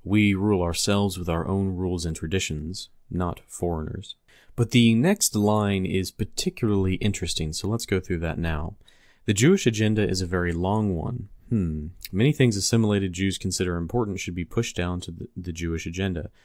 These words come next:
The new outside reality should help us understand that propagating the Noahide commandments to humanity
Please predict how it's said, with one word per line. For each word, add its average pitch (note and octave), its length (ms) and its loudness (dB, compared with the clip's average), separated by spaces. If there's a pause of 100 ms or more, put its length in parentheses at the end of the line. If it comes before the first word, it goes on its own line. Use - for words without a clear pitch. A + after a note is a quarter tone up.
(360)
The F#2 80 0
new A2 400 6
outside A2+ 540 -2
reality G2 720 -4
should - 220 -6
help G2+ 200 0
us F#2 140 -2
understand G2 600 -2
that - 120 -6
propagating A2 760 0
the F2+ 80 -4
Noahide G2 600 0
commandments F#2 720 -2
to - 140 -2
humanity F#2 720 0